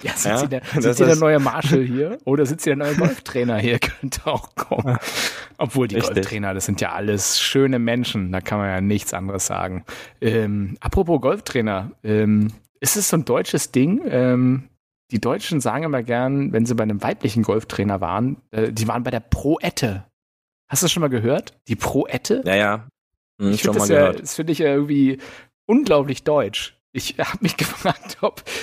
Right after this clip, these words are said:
Speaker 1: äh, das, die Proette woanders auch noch gebeugt wird auf weibliche Form. Ob, oder dass es nur deutsch ist,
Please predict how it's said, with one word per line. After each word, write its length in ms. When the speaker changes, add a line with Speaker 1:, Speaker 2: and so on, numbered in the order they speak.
Speaker 1:
äh, 320
das, 220
die 80
Proette 720
woanders 440
auch 140
noch 240
gebeugt 480
wird 160
auf 220
weibliche 380
Form. 500
Ob, 220
oder 140
dass 140
es 140
nur 200
deutsch 400
ist, 320